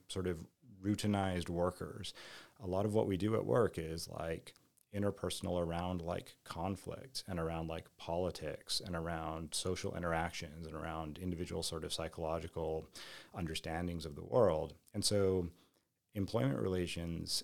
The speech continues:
and H R is an amazing field to research because you can bring in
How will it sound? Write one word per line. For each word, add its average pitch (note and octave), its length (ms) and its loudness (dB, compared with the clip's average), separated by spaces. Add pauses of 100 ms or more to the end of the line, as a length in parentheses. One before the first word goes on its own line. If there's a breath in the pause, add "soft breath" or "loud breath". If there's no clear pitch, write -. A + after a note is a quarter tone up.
and E2+ 220 -4
H F#2 240 -2
R A2+ 260 4
is F2 140 -4
an E2 80 -2
amazing F2+ 560 0
field G#2+ 440 -2
to F2 120 -4
research F#2 560 -4
because G2 360 0
you F#2 120 0
can F2 180 -2
bring F2 280 0
in F#2+ 320 0